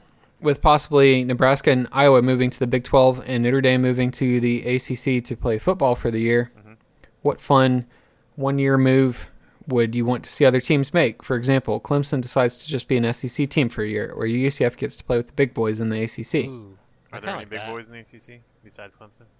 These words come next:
Speaker 3: I kinda like U C F joining, like,
Speaker 1: That's
Speaker 3: a,
Speaker 1: fair.
Speaker 3: like, a quote-unquote real conference.
Speaker 1: Hmm.
Speaker 3: Uh,
Speaker 1: But
Speaker 2: What
Speaker 1: are
Speaker 2: conference
Speaker 1: those,
Speaker 2: is the
Speaker 1: are
Speaker 2: A A C?
Speaker 1: those
Speaker 2: Is the A A C canceled this year? I don't know what they're doing.
Speaker 3: Uh,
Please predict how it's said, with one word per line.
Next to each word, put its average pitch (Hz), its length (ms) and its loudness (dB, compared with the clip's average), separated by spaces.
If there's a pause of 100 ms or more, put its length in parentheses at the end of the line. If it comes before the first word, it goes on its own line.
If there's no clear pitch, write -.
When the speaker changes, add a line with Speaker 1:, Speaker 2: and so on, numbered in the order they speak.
(1120)
Speaker 3:
I 147 60 -16
kinda 233 180 -12
like 156 140 -12
U 131 100 -14
C 131 160 -12
F 123 120 -10
joining, 113 260 -14
like, 104 180 -16
Speaker 1:
That's 110 220 -6
Speaker 3:
a, - 20 -14
Speaker 1:
fair. 110 120 -4
Speaker 3:
like, 110 140 -6
a 113 260 -12
quote-unquote 123 520 -14
real 113 220 -14
conference. 120 640 -18 (1200)
Speaker 1:
Hmm. 117 220 -4 (320)
Speaker 3:
Uh, 120 400 -8
Speaker 1:
But 143 200 0 (180)
Speaker 2:
What 240 140 -12 (160)
Speaker 1:
are - 40 -10
Speaker 2:
conference 151 380 0
Speaker 1:
those, 156 160 8
Speaker 2:
is - 40 -2
the 127 140 -2
Speaker 1:
are - 20 2
Speaker 2:
A 147 40 4
A - 20 2
C? 139 40 2
Speaker 1:
those 147 120 6
Speaker 2:
Is 139 60 -6
the 147 80 -10
A 202 180 -4
A 214 40 -10
C 233 180 -18
canceled 185 420 -16 (200)
this 208 160 -20
year? 233 200 -20 (560)
I 143 60 -16
don't 139 100 -12
know 117 60 -14
what 101 80 -20
they're 101 80 -18
doing. 92 240 -20 (580)
Speaker 3:
Uh, 113 680 -16